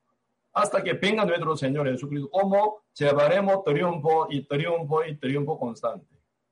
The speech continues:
Por guardar este código sencillo, que es la palabra de Dios, que está escrita en la Biblia. Por eso ahora, ¿verdad? Segunda situación,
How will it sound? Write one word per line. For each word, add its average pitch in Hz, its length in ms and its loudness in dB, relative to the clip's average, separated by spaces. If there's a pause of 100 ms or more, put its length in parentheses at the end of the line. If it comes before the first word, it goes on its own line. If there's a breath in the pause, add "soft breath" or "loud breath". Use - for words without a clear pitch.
(380)
Por 131 140 -2
guardar 120 380 -4
este 117 280 -10
código 165 480 0
sencillo, 113 640 -8
que 120 180 -8
es 127 140 -6
la 135 340 -2
palabra 143 500 0
de 123 140 -4
Dios, 143 360 -2
que 175 80 -2
está 185 200 -2
escrita 143 640 -2 (240)
en 190 160 -2
la 175 120 2
Biblia. 120 320 -6 (1300)
Por 214 120 -2
eso 190 120 2
ahora, 247 280 6
¿verdad? 180 260 4
Segunda 214 460 0
situación, 156 1080 0